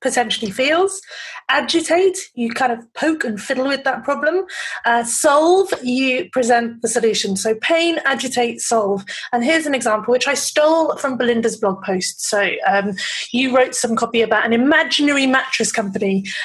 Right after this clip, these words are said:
Uh, not too imaginary now, because there seem to be nine hundred mattress companies advertising to me on Facebook all the time.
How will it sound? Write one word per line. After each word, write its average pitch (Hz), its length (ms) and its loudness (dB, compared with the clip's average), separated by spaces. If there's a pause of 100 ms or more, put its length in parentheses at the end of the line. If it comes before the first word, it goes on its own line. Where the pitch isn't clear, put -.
(120)
Uh, 202 200 4
not 311 220 4
too 330 120 2
imaginary 226 460 2
now, 233 200 4
because 262 180 -4
there 277 100 0
seem 302 160 0
to - 60 -4
be 285 120 0
nine 302 260 4
hundred 311 480 2 (160)
mattress 233 340 0
companies 208 720 -2 (220)
advertising 247 540 2
to 233 100 0
me 233 60 4
on 226 140 2
Facebook 240 340 0 (160)
all 339 180 6
the 285 80 -4
time. 262 520 2